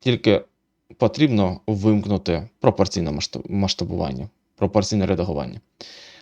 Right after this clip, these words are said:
Натискаємо S і робимо ширше. Ось тепер у нас виходить ось така ракета. Дуже добре. Так, е, що тут іще можна зробити? Її можна буде потім розфарбувати.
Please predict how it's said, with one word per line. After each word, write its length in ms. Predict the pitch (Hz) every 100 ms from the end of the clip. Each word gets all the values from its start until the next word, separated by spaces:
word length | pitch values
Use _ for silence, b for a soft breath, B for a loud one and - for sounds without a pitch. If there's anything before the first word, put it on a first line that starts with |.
| B
Натискаємо 760 | 107 110 - 95 78 71 69 -
S 340 | - 185 - - _
і 320 | - 185 196 - _
робимо 640 | 95 - 113 104 101 87 - _ _
ширше. 540 | - - 69 - - - _ _
Ось 240 | - 175 -
тепер 340 | 98 113 120
у 80 | 87
нас 240 | 90 107
виходить 380 | - - 92 - -
ось 200 | 135 123
така 280 | 78 -
ракета. 380 | - - - - - _ _ B B B B B B
Дуже 320 | 104 113 104
добре. 500 | 90 98 85 - 185 269 _ b b b b
Так, 360 | - 107 64 -
е, 340 | 107 90 85 92
що 420 | - - 202 208
тут 200 | 180 -
іще 340 | 127 - 101 78 62
можна 340 | 90 92 78
зробити? 420 | 80 76 65 73 127
Її 160 | 175
можна 280 | 175 123 123
буде 220 | 113 110
потім 340 | 104 147 113 104
розфарбувати. 800 | 104 - 92 95 76 65 -